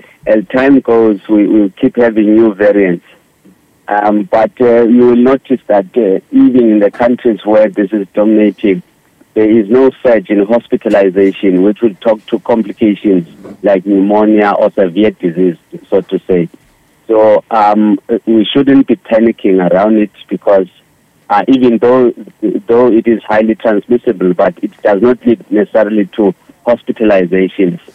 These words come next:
Um, so, but, uh, a-, at the same time, we do need to be cautious, especially for those that are, are having underlying medical conditions.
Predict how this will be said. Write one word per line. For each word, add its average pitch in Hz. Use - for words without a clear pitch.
Um, 180
so, 131
but, 110
uh, 120
a-, -
at 131
the 151
same 131
time, 101
we 110
do 117
need 135
to 120
be 101
cautious, 101
especially 117
for 95
those 113
that 101
are, 98
are 98
having 104
underlying 104
medical 98
conditions. 87